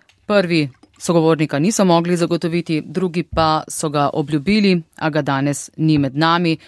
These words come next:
zato imamo tudi tamle na sredini prazen stol. Gremo naprej k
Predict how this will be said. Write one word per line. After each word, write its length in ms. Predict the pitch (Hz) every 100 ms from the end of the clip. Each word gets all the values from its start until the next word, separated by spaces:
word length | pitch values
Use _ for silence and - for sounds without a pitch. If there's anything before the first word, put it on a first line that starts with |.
| -
zato 220 | 147 156
imamo 320 | 160 151 151
tudi 240 | 143 151 143
tamle 260 | 147 147
na 80 | 143
sredini 500 | 131 143 135 143 143 - -
prazen 360 | 151 143 139 147
stol. 260 | - 104 - - - - -
Gremo 240 | 175 214
naprej 500 | 202 165 190 208 240
k 140 | 233